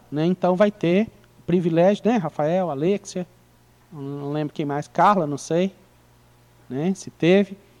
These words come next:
né, vai ter oportunidade de ouvir, porque quem geralmente vem à noite não ouviu. E essa é uma palavra tão pertinente. Segunda aos Coríntios, capítulo oito, versículos um a cinco.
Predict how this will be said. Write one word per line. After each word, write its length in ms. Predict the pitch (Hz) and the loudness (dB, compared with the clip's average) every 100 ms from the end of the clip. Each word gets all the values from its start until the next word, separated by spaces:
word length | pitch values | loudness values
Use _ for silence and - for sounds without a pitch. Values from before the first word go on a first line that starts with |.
| _ _ | _ _
né, 280 | 123 170 240 - - | -2 2 2 -2 -8
vai 100 | 147 | -4
ter 140 | - | 0
oportunidade 840 | 185 202 - 214 214 170 175 190 165 | 2 0 -2 -2 0 4 4 2 -2
de 240 | 160 196 | -2 2
ouvir, 300 | 247 190 214 | 4 4 4
porque 280 | - 170 - | 2 -2 -4
quem 400 | - 202 226 247 - - - | 2 4 4 2 -4 -20 -2
geralmente 580 | 160 202 185 196 208 | 6 6 6 4 2
vem 220 | 160 185 208 | 2 4 4
à 80 | |
noite 480 | 202 190 226 233 247 - - | 6 8 8 6 -4 -8 2
não 180 | 202 233 | 6 8
ouviu. 460 | 269 190 214 233 - - - | 8 8 6 6 2 -8 0
E 60 | 190 | 6
essa 220 | 240 - | 6 6
é 20 | |
uma 120 | 254 | 2
palavra 300 | 226 240 226 | 6 6 6
tão 360 | 226 - 311 330 | 2 4 6 8
pertinente. 800 | - 285 - 285 175 123 - - _ _ - | 6 2 2 2 2 2 -4 -14 _ _ -12
Segunda 320 | 131 180 240 | 2 6 6
aos 100 | 208 | 6
Coríntios, 380 | 247 233 247 - | 6 6 4 4
capítulo 460 | 214 220 - 190 | 0 2 6 8
oito, 260 | 220 240 214 | 10 8 6
versículos 440 | 208 - - 202 | 0 0 0 2
um 100 | 190 | 4
a 80 | 220 | 4
cinco. 440 | 214 - 226 170 | 2 2 2 2